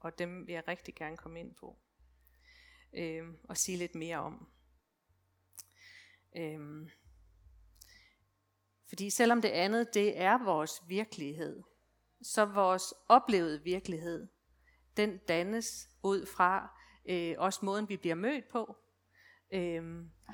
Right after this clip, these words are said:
og, øhm, og den måde, vi bliver mærket på af hinanden. Øh, vi har faktisk enormt meget brug for at føle os følt.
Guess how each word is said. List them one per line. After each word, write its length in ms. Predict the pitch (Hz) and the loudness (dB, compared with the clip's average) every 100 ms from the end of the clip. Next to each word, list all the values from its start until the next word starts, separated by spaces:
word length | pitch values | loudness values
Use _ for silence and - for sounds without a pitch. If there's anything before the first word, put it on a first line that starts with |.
| - - - | -16 -18 -4
og, 380 | 180 165 165 165 | 0 2 2 0
øhm, 500 | 160 156 160 160 160 _ _ _ _ - - _ _ _ _ _ _ _ _ _ _ _ _ _ _ | -2 -4 -8 -12 -16 _ _ _ _ -14 -14 _ _ _ _ _ _ _ _ _ _ _ _ _ _
og 100 | 185 | 2
den 160 | 208 202 | 4 6
måde, 200 | 202 208 | 4 2
vi 80 | 196 | 0
bliver 220 | 170 156 | 0 -2
mærket 540 | 156 151 143 233 233 | 0 4 4 4 0
på 240 | - 208 180 | 0 -2 -2
af 140 | 190 | -4
hinanden. 600 | 180 156 156 175 202 214 - - - | -4 -6 -8 -8 -12 -14 -18 -16 -8
Øh, 400 | 165 165 165 160 | -6 -6 -10 -4
vi 60 | |
har 60 | 185 | 2
faktisk 360 | - 196 208 180 | 8 8 8 2
enormt 260 | 202 185 | 2 4
meget 220 | 180 185 | 6 4
brug 280 | - 208 190 | 2 -4 -4
for 360 | - 202 208 165 | 0 2 2 -2
at 100 | 165 | -6
føle 460 | - 175 170 165 | -4 -2 0 -2
os 340 | - 156 - - | -2 -4 -4 -6
følt. 480 | 269 285 151 - | -2 -2 -4 -10